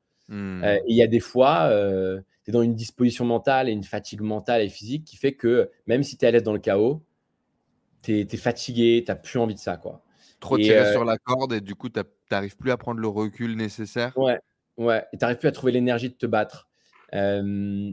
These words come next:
Speaker 2: et heureusement, mais vraiment, c'est pour ça que je les cite et, euh, et je les en remercie, euh, et, et je leur serai, euh, fidèle, euh, très longtemps. Euh,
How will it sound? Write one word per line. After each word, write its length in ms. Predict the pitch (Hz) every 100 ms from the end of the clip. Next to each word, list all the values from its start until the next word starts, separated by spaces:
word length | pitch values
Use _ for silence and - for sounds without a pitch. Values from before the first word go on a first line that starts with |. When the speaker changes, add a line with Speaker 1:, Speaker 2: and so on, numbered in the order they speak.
| -
Speaker 2:
et 140 | 117 117
heureusement, 760 | 127 123 135 127 139 160 196 107
mais 160 | 110
vraiment, 380 | 104 113 156 185
c'est 100 | -
pour 100 | 139
ça 40 | 139
que 160 | 120
je 100 | 98
les 120 | 104
cite 380 | 107 - 151 -
et, 160 | 107 95
euh, 320 | 95 98 104 - _ _ _ _
et 80 | 98
je 80 | 95
les 140 | 95
en 60 | 101
remercie, 580 | 110 110 - 139 160 160 _ _
euh, 240 | 92 90 85 82 -
et, 280 | 98 92 98
et 40 | 98
je 80 |
leur 160 | 104 -
serai, 260 | - 117 107
euh, 400 | 101 104 101 101
fidèle, 460 | - - 117 117
euh, 420 | 101 95 92 98 - _ _ _ _
très 200 | - 120
longtemps. 480 | 117 131 139 160 _ _ _ _ _ _ _ -
Euh, 480 | 90 87 90 87 87